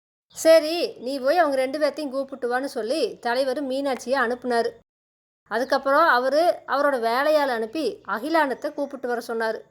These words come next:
எல்லாரும் வந்து சேர்ந்தாங்க. தலைவர் நடராஜன்கிட்ட, "நடராஜா, இந்த அகிலாண்டோ உங்க அத்தானை பூம் பூம் மாடுன்னு சொன்னதை நீ கேட்டியான்னு?" கேட்டாரு.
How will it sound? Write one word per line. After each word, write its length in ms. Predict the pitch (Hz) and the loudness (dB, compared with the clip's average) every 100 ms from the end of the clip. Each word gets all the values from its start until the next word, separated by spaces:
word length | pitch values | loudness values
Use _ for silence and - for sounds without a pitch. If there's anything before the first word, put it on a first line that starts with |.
| _ _ _ _ _ _ _ _ _ _ _ | _ _ _ _ _ _ _ _ _ _ _
எல்லாரும் 520 | 220 262 269 233 294 | -2 2 4 4 2
வந்து 220 | 269 269 269 | -2 -4 -2
சேர்ந்தாங்க. 480 | 254 247 240 233 - _ _ _ _ _ _ | -2 0 0 -2 -4 _ _ _ _ _ _
தலைவர் 420 | - 202 233 254 294 | -6 -2 2 2 0
நடராஜன்கிட்ட, 1000 | 269 226 294 294 262 220 269 294 208 180 _ _ _ _ _ _ | 0 2 2 2 0 -4 2 2 2 -2 _ _ _ _ _ _
"நடராஜா, 800 | 226 240 294 262 247 269 269 - - | -6 2 4 4 6 6 6 2 -8
இந்த 200 | 226 220 | -6 -4
அகிலாண்டோ 720 | 190 208 285 294 262 269 311 - _ - | -4 -4 2 2 4 0 0 -6 _ -4
உங்க 260 | 320 302 | 6 6
அத்தானை 340 | 294 370 349 370 | 6 2 2 0
பூம் 300 | 262 330 359 | 0 -2 0
பூம் 240 | 392 349 | -2 0
மாடுன்னு 240 | 339 311 | 0 0
சொன்னதை 380 | 320 320 285 311 | -2 -4 -2 -2
நீ 140 | 330 320 | -4 -2
கேட்டியான்னு?" 560 | 254 277 277 226 185 | -4 -2 -2 -4 -2
கேட்டாரு. 580 | 240 240 247 240 233 - | -2 0 0 0 -2 -12